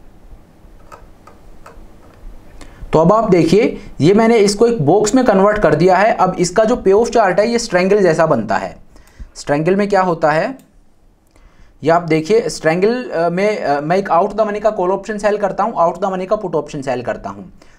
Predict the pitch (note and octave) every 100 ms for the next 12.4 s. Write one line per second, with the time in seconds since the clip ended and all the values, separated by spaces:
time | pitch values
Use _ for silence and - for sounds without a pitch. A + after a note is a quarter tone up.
0 | - F#3 E3+ F3+ B3+ G#3+ A#3 A#3 A3+ A3+
1 | G#3+ G3+ G3+ G#3+ G3+ E3 D#3+ F3+ A3+ E3+
2 | F#3 G3 G3+ F3+ D#3+ F3 F#3 F3+ E3 F3+
3 | E3+ D#3+ F3 F#3+ C#4+ - _ _ - F3+
4 | E3+ F#3+ G3+ G#3+ C4 C4+ - - C#3 F#3+
5 | - F3+ A3 A#3 B3 G#3 G3 A3+ F#3 F3
6 | A#3+ B3 B3+ F3 A3 G#3 F3+ F3 A#3+ C4
7 | - - - F#3+ - D#3+ G#3 C#4 C#4 C4
8 | A3 B3 C4 - D#3+ D3+ D3 F3+ F#3 G3
9 | D3+ A#2 A#2+ G#2+ G2+ - - - C3+ E3+
10 | E3+ A#3 F#3+ F#3 A3 A#3 A#3+ A#3 - G#3
11 | B3+ B3 F3+ E3 F3+ E3+ F3 F3+ G#3+ G#3
12 | F#3+ F#3+ A3